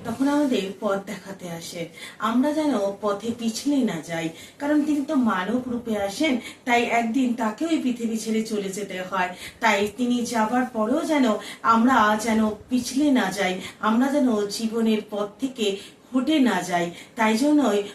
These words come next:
বর্তমান যুগপুরুষোত্তম শ্রী শ্রী ঠাকুর অনুকূলচন্দ্র আচার্য প্রথা বা আচার্য পরম্পরা রেখে গেছেন। আজ সেই আচার্যদেরই কয়েকটি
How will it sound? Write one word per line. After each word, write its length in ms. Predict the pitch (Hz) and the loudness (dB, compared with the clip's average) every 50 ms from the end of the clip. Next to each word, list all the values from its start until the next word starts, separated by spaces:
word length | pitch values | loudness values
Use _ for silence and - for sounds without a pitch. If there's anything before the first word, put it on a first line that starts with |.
| - - | -8 -2
বর্তমান 540 | 220 226 226 226 - - 302 320 330 320 277 | 0 0 0 0 -2 -2 -2 0 2 2 0
যুগপুরুষোত্তম 1000 | 226 226 208 202 202 196 208 202 196 - - 208 196 190 - - 190 185 185 190 | 2 0 -2 -2 -4 -6 -6 -8 -6 -4 -2 -2 -2 -2 -2 -2 -2 -2 -2 -4
শ্রী 140 | 196 - 247 | -6 -8 -8
শ্রী 140 | 233 - 220 - - - | -8 -8 -8 -10 -6 -4
ঠাকুর 340 | 214 208 208 - 311 302 | -2 -2 -2 -2 -2 0
অনুকূলচন্দ্র 720 | 302 262 240 220 - 214 208 196 190 208 196 190 185 185 185 185 - - - - - | 0 2 0 0 -2 -4 -6 -6 -6 -6 -8 -8 -8 -8 -8 -10 -10 -12 -14 -12 -4
আচার্য 600 | - 208 214 220 - 262 254 254 254 240 220 208 196 | 0 0 0 2 2 2 2 2 2 0 -2 -2 -2
প্রথা 480 | 208 208 202 - 214 220 196 190 185 - 196 | -4 -6 -6 -2 0 2 2 2 2 0 0
বা 60 | 208 | 0
আচার্য 640 | 190 - 190 196 - 254 262 285 269 - 262 233 - | 0 2 0 -2 -2 -2 -2 -2 -2 -2 -2 -2 0
পরম্পরা 680 | 220 196 196 196 196 196 196 185 185 185 180 180 180 - - - - - - | 0 -2 -2 -2 -4 -8 -8 -8 -6 -4 -4 -4 -4 -6 -14 -18 -18 -6 -2
রেখে 280 | 220 214 208 - 226 226 | 0 0 0 0 0 0
গেছেন। 460 | 202 190 180 - - 214 202 180 175 - - - - - | 0 0 -2 -2 -4 -4 -4 -4 -4 -6 -10 -14 -8 -2
আজ 240 | 220 240 254 247 | 0 0 0 0
সেই 380 | - - - 277 247 226 214 208 | 0 0 0 0 2 2 0 0
আচার্যদেরই 880 | - 214 214 - 247 240 254 247 294 294 - 285 262 214 202 196 202 202 | -2 -4 -4 -2 -2 -2 -2 -2 -2 -2 0 0 0 0 -2 -2 -4 -4
কয়েকটি 420 | - 208 208 208 208 - 214 202 | -2 -2 -2 -2 -2 -4 -6 -6